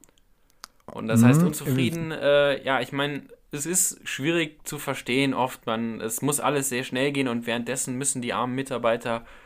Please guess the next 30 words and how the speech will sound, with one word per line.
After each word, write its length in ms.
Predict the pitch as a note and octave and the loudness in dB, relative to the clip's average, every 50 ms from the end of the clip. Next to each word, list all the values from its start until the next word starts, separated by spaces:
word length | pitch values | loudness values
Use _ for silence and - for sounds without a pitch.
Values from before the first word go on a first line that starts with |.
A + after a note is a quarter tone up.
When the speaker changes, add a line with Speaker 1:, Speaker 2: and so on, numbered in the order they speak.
| - - - - - - | -20 -20 -20 -20 -14 -8
Speaker 1:
ähm, 540 | - A#2+ A#2+ A#2 A#2 A2+ A2+ A2+ A2+ A2 - - _ - C3+ | -4 0 0 0 0 0 -2 -2 -4 -6 -10 -14 _ -12 -6
glaub 220 | B2 B2 B2 A#2+ | -2 0 0 0
ich, 80 | B2 B2 | -2 -4
noch 140 | A#2+ A2+ | -6 -6
drei 320 | A#2 - A2+ A#2 B2 C3 C3+ | -4 0 2 4 4 4 2
Kunden 520 | C3+ - C#3+ C#3 C3+ C3 B2+ B2+ B2+ B2 | 2 0 0 0 0 -2 -6 -6 -6 -4
an 320 | B2 A#2 - G#2+ A2+ A#2 A2+ | -6 -4 -4 -4 -2 -2 -2
einer 80 | A2 | 0
normalen 480 | A2 A2+ A2 A2+ A#2+ B2+ C3 A#2+ G#2+ G2+ | 0 0 2 4 4 4 4 2 0 -4
Kasse 300 | - A2+ G#2 - - G#2+ | -6 -6 -6 -4 -4 -4
bedienen. 640 | G2+ G#2+ G2 - - G2+ G#2 A2 A#2+ C#3 E3 F3+ G#3+ | -4 -6 -6 -6 -6 -4 -4 -2 -2 -4 -4 -4 2
Speaker 2:
Mhm. 440 | E3+ B2 B2 C3 C3+ C#3 C#3 C#3 - - - - - - | 6 8 10 10 10 10 8 6 2 -2 -16 -20 -10 -4
Speaker 1:
Ähm, 380 | - A#2 A#2 A#2 A#2 A#2 G#2 - - - _ _ _ _ - | -2 0 2 2 2 0 -2 -6 -12 -20 _ _ _ _ -10
das 220 | - G2+ - - | -8 -6 -6 -2
grenzt 320 | - - A#2+ C#3+ C#3 C#3+ C3 | 2 2 2 2 2 0 -2
halt 100 | A#2 A2 | -2 -2
an 100 | A2+ A#2 | -2 -2
Überforderung 520 | A2+ A2+ A2 - A#2+ A#2+ B2+ B2+ A#2 A2 | -2 -2 0 0 2 4 4 4 2 2
und 80 | A2 G#2+ | 0 -2
da 80 | G#2 | -2
kann 240 | - - - C3+ C#3+ | -2 0 0 0 2
mal 200 | C#3 B2+ A#2 A#2 | 2 2 0 0
schnell 300 | A#2+ - - A2 A#2 A#2+ | -2 -4 -2 -2 -2 -2
ein 220 | - - G#2+ G#2+ - | -2 -4 -6 -6 -8
Produkt 360 | - - G#2+ A2 G#2+ - - | -10 -10 -8 -8 -8 -8 -10
vergessen 480 | - G2+ F#2 G2 G2 G2 - G#2+ G2+ F#2+ | -10 -8 -6 -6 -6 -6 -6 -8 -8 -8
sein. 220 | F#2+ F2+ F2+ F2+ | -6 -6 -6 -6
Und 100 | F2+ F#2 | -6 -6
dann... 320 | G2 G2 G2+ G#2 G2+ G2+ G2 | -4 -4 -4 -4 -4 -4 -6
Ähm, 600 | C#2 D#2 G2 G#2 G#2 G#2+ A2 G#2+ G#2+ G2+ F2+ - | -4 -4 -4 -4 -4 -6 -6 -6 -8 -8 -10 -14